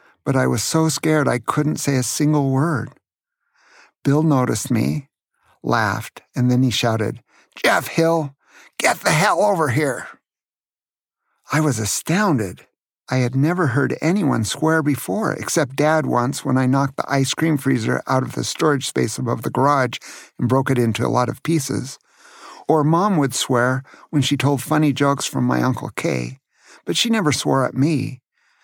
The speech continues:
I didn't know what to think. I timidly went over to Bill, and he laughed at me again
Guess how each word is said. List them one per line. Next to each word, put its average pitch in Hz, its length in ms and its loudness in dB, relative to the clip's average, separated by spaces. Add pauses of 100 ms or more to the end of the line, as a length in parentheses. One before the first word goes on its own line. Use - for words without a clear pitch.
(220)
I 196 100 2
didn't 160 220 0
know 143 100 4
what 139 240 2
to 180 80 -2
think. 226 460 -2 (960)
I 135 100 0
timidly 151 520 2
went 135 220 2
over 131 240 2
to 131 100 -4
Bill, 120 440 0
and 117 140 -2
he 139 200 0
laughed 139 380 0
at 143 160 -4
me 143 140 4
again 110 520 -2